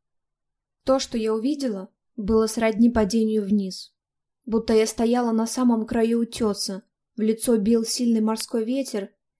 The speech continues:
и кто-то очень родной, близкий и любимый толкнул в грудь. И я летела вниз, в замедленной съемке наблюдая, как эта девица с алыми губками и задорными кудряшками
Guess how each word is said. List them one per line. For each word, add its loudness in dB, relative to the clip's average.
и -6
кто-то 2
очень 0
родной, 0
близкий -4
и -2
любимый -2
толкнул -4
в -20
грудь. -6
И 0
я 4
летела 0
вниз, -4
в -4
замедленной 0
съемке 0
наблюдая, -2
как -8
эта -4
девица -2
с 0
алыми -2
губками -8
и -8
задорными -4
кудряшками -4